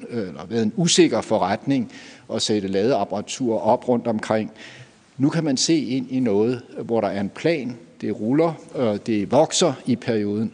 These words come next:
Og vi kan også se effekten allerede, at hvor vi indtil nu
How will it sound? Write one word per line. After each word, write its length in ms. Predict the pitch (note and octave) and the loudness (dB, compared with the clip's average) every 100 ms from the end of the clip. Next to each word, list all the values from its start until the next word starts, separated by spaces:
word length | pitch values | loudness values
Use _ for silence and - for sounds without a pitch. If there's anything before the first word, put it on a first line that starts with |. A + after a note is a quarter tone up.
| - | -2
Og 120 | C3 | 0
vi 60 | D3+ | 2
kan 140 | D#3 | 4
også 220 | D3 F3 | 4 4
se 260 | - A3 D3+ | 2 0 -2
effekten 600 | D#3 - F3 E3 - C3+ - | -4 0 0 0 -2 -2 0
allerede, 600 | A#2+ D#3+ C#3+ G2+ A#2+ C#3+ - - - - - | 0 0 0 0 0 -2 -6 -20 -20 -20 -6
at 140 | - A#2+ | -2 2
hvor 160 | C3+ | 2
vi 180 | B2+ B2+ G3+ | 2 0 0
indtil 400 | A3 D3 F#3 D#3+ | 0 0 0 2
nu 260 | B2 D3+ | 2 2